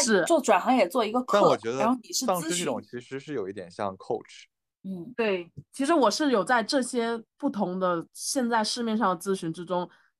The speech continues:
Speaker 1: 以我自己的特长又创新了一个所谓新的行业。<laughs> 所以我有时候就觉得说，为什么要做着别人既定的行业呢？我自己可以开创更多的行业，那我也可以去做我自己的事情。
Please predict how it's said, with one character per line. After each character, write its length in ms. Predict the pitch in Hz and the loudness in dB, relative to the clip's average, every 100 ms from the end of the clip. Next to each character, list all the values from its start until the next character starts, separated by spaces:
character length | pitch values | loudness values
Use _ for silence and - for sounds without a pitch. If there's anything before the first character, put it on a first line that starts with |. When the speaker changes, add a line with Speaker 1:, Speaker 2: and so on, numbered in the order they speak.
| _ | _
Speaker 1:
以 200 | 208 208 | 0 2
我 220 | 262 226 | 4 4
自 140 | 170 226 | 2 -2
己 120 | 196 | -4
的 160 | 160 160 | -4 -6
特 300 | - 220 190 | -6 -4 -2
长 260 | 180 151 | -2 -4
又 160 | 202 226 | -2 -2
创 300 | - 220 185 | -2 -6 -6
新 200 | - 175 | -6 -6
了 120 | 165 | -4
一 120 | 160 | -4
个 160 | 160 175 | -4 -8
所 200 | 170 160 | -6 -6
谓 80 | 165 | -6
新 320 | - 190 175 | -4 -4 -2
的 120 | 160 | -2
行 240 | 156 - 156 | -2 -10 -12
业。 140 | 160 160 | -10 -10
<laughs> 380 | 170 - _ - | -10 -14 _ 2
所 80 | |
以 20 | 285 | 4
我 140 | 247 | 6
有 100 | 208 | 4
时 60 | 208 | 4
候 100 | 240 | 2
就 100 | 226 | 0
觉 120 | 202 | 0
得 100 | 196 | 0
说， 220 | 220 226 - _ _ | 0 -2 -4 _ _
为 140 | - 330 | 0 2
什 100 | 254 | 4
么 100 | 175 | 4
要 200 | 208 208 202 - | 4 2 -2 -4
做 180 | 254 | 0
着 140 | 214 180 | 2 0
别 200 | 165 165 | 0 0
人 180 | 196 190 | 0 -2
既 180 | - 208 | -4 -4
定 140 | 196 | -2
的 100 | 170 | -4
行 280 | 165 151 151 | -4 -6 -4
业 160 | 165 | -4
呢？ 140 | 160 143 | -4 -6
我 140 | 170 | -6
自 180 | 170 294 | -4 -2
己 120 | 220 | -2
可 160 | 175 208 | -2 -2
以 60 | |
开 200 | 175 214 | -2 -4
创 220 | 196 240 226 | -2 -2 0
更 160 | 240 | 0
多 100 | 208 | 0
的 120 | 190 | 0
行 240 | 190 165 151 | 0 -2 -2
业， 180 | 185 180 | -4 -2
那 140 | 214 | 0
我 160 | 202 180 | 0 0
也 80 | 208 | -4
可 180 | - | -6
以 80 | 180 | -8
去 160 | 143 190 | -8 -14
做 200 | 208 202 | -8 -6
我 120 | 151 | -6
自 140 | - 196 | -8 -12
己 60 | |
的 100 | 156 | -12
事 240 | 156 - 151 | -12 -12 -12
情。 200 | - | -14